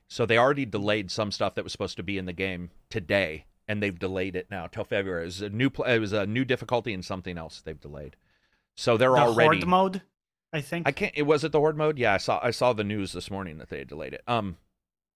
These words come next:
Speaker 1: Midnight Suns, man. We'll talk about that in a second. So Callisto, uh, let's see. Oh, I wanted to point something out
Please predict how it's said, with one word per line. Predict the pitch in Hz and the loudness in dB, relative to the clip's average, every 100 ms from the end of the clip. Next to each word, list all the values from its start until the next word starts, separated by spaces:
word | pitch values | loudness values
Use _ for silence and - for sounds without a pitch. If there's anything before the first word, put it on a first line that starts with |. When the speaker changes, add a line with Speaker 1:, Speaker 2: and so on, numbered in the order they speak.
| _ _ _ _ _ _ _ 95 | _ _ _ _ _ _ _ -10
Speaker 1:
Midnight | 95 76 64 - | -10 -10 -14 -16
Suns, | - - - | -18 -20 -20
man. | - | -6
We'll | 117 | -2
talk | 113 92 | 0 -2
about | 53 | -6
that | - | -14
in | - | -14
a | |
second. | 58 - | -14 -6
So | - 131 | 2 2
Callisto, | - 151 151 - 135 127 - | 4 4 4 2 2 2 2
uh, | 127 113 | 2 4
let's | 110 | 0
see. | - 82 67 _ _ _ _ - | -4 -8 -10 _ _ _ _ 4
Oh, | 196 175 | 6 6
I | |
wanted | 180 233 | 6 6
to | 208 | 4
point | - 156 - | 4 2 2
something | 135 110 107 | 0 2 0
out | 98 | 0